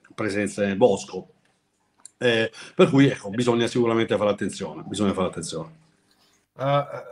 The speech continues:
Speaker 2: c'è Mattia Ferrari, Dario, che dice: "Buonasera, Dario, aspetto Emilio per il bianchetto."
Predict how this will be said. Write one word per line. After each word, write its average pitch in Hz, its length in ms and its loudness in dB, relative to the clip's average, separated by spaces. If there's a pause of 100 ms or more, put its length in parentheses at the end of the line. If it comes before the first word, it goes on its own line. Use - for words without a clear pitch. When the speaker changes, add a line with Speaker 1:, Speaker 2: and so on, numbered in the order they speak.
(120)
Speaker 2:
c'è 190 180 2
Mattia 185 380 4
Ferrari, 147 600 4
Dario, 123 360 -2
che 170 80 -4
dice: 131 580 2
"Buonasera, 175 560 2
Dario, 131 300 0
aspetto 214 440 -2
Emilio 214 680 2
per 175 200 0
il 160 140 0
bianchetto." 135 880 -2